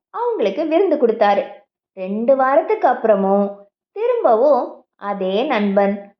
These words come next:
பன்னிரண்டு நண்பர்களோட திரும்பி வந்தான். ஹோஜா நஸ்ருதீன் அவங்களுக்கு ஒரு பெரிய கிண்ணம் நிறைய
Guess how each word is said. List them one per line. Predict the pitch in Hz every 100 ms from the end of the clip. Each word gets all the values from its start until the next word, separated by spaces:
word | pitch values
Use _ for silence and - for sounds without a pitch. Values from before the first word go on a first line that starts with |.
| _
பன்னிரண்டு | - 208 233 339 494 508 392
நண்பர்களோட | 254 226 233 294 254 196 180 311 311 - - - _
திரும்பி | 508 494 415 415
வந்தான். | 415 262 233 220 220 - _ _ _
ஹோஜா | 220 233 330 427
நஸ்ருதீன் | 254 247 247 214 220 220 220 - _
அவங்களுக்கு | - 370 453 403 440
ஒரு | 427 294
பெரிய | - 226 214 269 440 466
கிண்ணம் | 320 262 311
நிறைய | 240 190 190 247 214